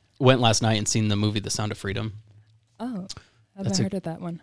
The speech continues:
Speaker 1: You haven't heard of that?
Speaker 2: No,
Speaker 1: Oh,
Speaker 2: it's
Speaker 1: that's a
Speaker 2: been
Speaker 1: really good movie.
Speaker 2: Barbies all over my feed.
Speaker 1: So, the Barbie movie
Speaker 2: <laughs>
Speaker 1: is interesting. I didn't even know there was a Barbie movie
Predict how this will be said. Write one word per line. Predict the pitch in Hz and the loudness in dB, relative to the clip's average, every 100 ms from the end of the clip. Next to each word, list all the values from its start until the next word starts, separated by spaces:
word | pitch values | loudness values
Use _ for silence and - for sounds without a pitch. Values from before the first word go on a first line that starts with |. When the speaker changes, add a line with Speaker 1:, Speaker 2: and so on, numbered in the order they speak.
| _ | _
Speaker 1:
You | 123 | 2
haven't | 131 131 | 4 4
heard | 107 110 | 2 2
of | 139 | 2
that? | 160 170 202 | 2 2 0
Speaker 2:
No, | 233 277 240 | 0 4 4
Speaker 1:
Oh, | 104 | 4
Speaker 2:
it's | 208 | 4
Speaker 1:
that's | 214 - | 2 4
a | |
Speaker 2:
been | 269 262 185 | 6 6 4
Speaker 1:
really | 104 - | -2 -8
good | - | 0
movie. | 220 233 - 254 | 4 4 2 0
Speaker 2:
Barbies | 190 185 | 0 -2
all | 175 | -2
over | 175 165 170 | -4 -4 -6
my | 156 | -4
feed. | 156 - 156 160 - _ - - _ _ | -6 -10 -20 -20 -20 _ -20 -20 _ _
Speaker 1:
So, | - - 170 151 - _ _ _ _ _ _ | 0 6 6 6 2 _ _ _ _ _ _
the | 139 | 0
Barbie | 120 117 160 170 110 | 2 4 6 6 4
movie | 98 - - - - 180 | 2 -6 -8 -10 -4 -4
Speaker 2:
<laughs> | - | 4
Speaker 1:
is | 139 117 | 6 8
interesting. | 127 254 - - - - - - | 6 4 0 -2 -8 -10 -16 2
I | 120 139 | 6 6
didn't | 127 131 | 6 6
even | 123 113 | 6 6
know | 110 | 6
there | 107 | 8
was | 104 | 4
a | |
Barbie | 98 107 107 | 4 2 2
movie | 107 107 - | 0 -2 -4